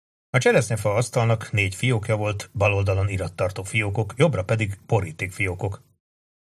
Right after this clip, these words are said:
Az asztal jobb oldalán egy fából készült Rolodex állt, balra telefon, egy kihúzható díványon pedig egy Dell laptop csücsült. A húzalok a bútorba rejtve futottak a lézernyomtatóba,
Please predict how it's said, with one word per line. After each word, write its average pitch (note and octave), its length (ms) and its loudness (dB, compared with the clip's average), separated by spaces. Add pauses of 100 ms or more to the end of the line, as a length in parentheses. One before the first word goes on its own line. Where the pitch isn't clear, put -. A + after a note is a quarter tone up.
(520)
Az D#3 100 4
asztal F3+ 260 4
jobb C3+ 180 2
oldalán A#2+ 600 2
egy A2+ 240 0
fából F#2+ 500 -2
készült G2+ 640 -4
Rolodex F#2+ 720 0
állt, A2+ 520 2
balra F#2+ 280 0
telefon, A2+ 600 2 (380)
egy G2 320 -2
kihúzható F#2 560 -4
díványon F2 480 0
pedig G2 280 2
egy G2 280 0
Dell F#2+ 380 2
laptop F#2 380 -6
csücsült. A2 480 0 (540)
A - 20 4
húzalok B2+ 440 4
a G#2+ 200 4
bútorba F#2+ 460 0
rejtve F#2+ 300 0
futottak G2 500 -4
a F#2+ 60 0
lézernyomtatóba, F#2+ 960 0